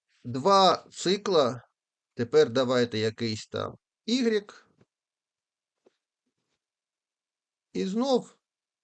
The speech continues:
по зміні Y ще ми отримали десять цих Hello World'ів. Тобто, е, ми можемо, а далі якийсь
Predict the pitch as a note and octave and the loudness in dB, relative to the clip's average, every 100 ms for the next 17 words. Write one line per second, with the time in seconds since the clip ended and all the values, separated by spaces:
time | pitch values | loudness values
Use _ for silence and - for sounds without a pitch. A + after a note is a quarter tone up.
0 | _ _ _ _ _ _ _ _ _ - | _ _ _ _ _ _ _ _ _ -2
1 | D3+ C#3+ F#3 F#3 F3+ E3+ G#3+ F#3+ F3 - | -2 0 -2 0 0 0 0 0 0 -4
2 | G#3 F#3+ C#3+ A#2+ A2 A2 G#2+ G2+ G2 G2+ | 0 0 2 -2 -2 -4 -4 -4 -6 -6
3 | F#2+ - - - _ _ _ _ _ _ | -8 -12 -20 -20 _ _ _ _ _ _
4 | _ _ _ - G2+ - A2 G#2+ G2+ F#2+ | _ _ _ -14 -12 -6 -2 -2 -4 -8
5 | - - - _ _ _ _ _ _ _ | -10 -16 -20 _ _ _ _ _ _ _
6 | _ - B2+ A2 C#3+ D3 - C3+ C3 C3 | _ -6 -4 2 4 4 2 0 0 0
7 | C3 C3 E3 E3 C#3+ D3 D3+ E3+ - - | 0 0 2 2 2 0 0 -2 -4 -10
8 | D3+ C4+ E4 G#3+ E3 C#3 B2 B2+ C#3 A#3+ | -2 0 2 0 0 -2 -6 -6 -2 -2
9 | B3+ - - | -2 -4 -12